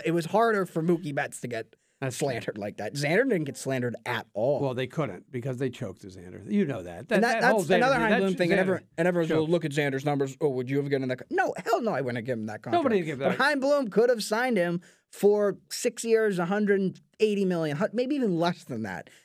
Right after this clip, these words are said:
Speaker 1: And we would have had a shortstop, and we would have been, uh, he could have moved around, and I, I don't know,
Speaker 2: No,
Speaker 1: maybe.
Speaker 2: no, I think that, that, that, that
Speaker 1: You had
Speaker 2: that
Speaker 1: to keep a guy
Speaker 2: right.
Speaker 1: like that.
Speaker 2: The thing about, yeah,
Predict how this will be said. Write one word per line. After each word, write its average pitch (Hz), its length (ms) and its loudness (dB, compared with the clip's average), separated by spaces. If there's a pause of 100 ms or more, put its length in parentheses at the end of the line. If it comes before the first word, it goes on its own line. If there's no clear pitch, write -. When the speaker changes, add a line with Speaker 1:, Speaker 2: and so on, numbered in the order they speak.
(200)
Speaker 1:
And 160 300 2
we 175 100 4
would 190 100 2
have 202 80 2
had 190 80 2
a 185 60 -2
shortstop, 175 560 0
and 151 260 -2
we 156 100 2
would 165 100 2
have 170 60 0
been, 160 320 -2 (320)
uh, - 40 -18 (100)
he - 180 -18
could 175 120 -2
have 165 80 2
moved 170 180 2
around, 143 340 0
and 131 240 -2
I, 120 300 -2
I - 20 0
don't 123 140 -4
know, 95 80 -6
Speaker 2:
No, 214 160 2
Speaker 1:
maybe. 233 200 0
Speaker 2:
no, 180 60 -6
I 175 160 0
think 208 220 -2
that, 165 260 -2
that, 156 220 -4
that, 139 200 -4 (220)
that 135 140 -6 (140)
Speaker 1:
You 214 120 -2
had 247 220 0
Speaker 2:
that 226 80 -6
Speaker 1:
to - 40 -12
keep 214 140 0
a 175 60 0
guy 147 160 0
Speaker 2:
right. 143 200 -2
Speaker 1:
like - 20 -16
that. 147 80 -10
Speaker 2:
The 147 100 -4
thing 247 180 0
about, 175 320 -2
yeah, 160 140 -2